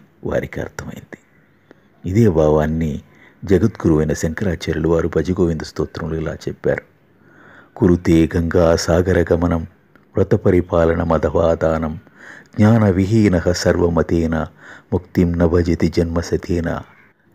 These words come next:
గంగా నదిలోనో సముద్రంలోనో స్నానం చేసినంత మాత్రాన,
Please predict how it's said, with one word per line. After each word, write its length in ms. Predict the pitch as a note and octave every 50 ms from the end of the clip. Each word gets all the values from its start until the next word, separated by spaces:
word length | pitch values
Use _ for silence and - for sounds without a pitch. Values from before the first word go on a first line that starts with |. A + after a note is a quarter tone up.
| - F2+
గంగా 280 | F2+ F2+ F2+ F#2 F#2 F2+
నదిలోనో 520 | E2+ E2+ D#2+ E2+ E2 E2+ F2 E2+ F2 F2
సముద్రంలోనో 760 | D#2+ - F#2+ F#2 G2+ F#2 - F#2+ F#2 F2 E2 E2+ E2+ D#2+ E2 D#2
స్నానం 380 | - - F2+ F2 F#2 F#2+ F2+
చేసినంత 500 | F2 - - D#2+ - - - D2+ C#2+ D2
మాత్రాన, 600 | D2 D2 D2 D2+ - - - D#2 D#2 D#2 D#2+ -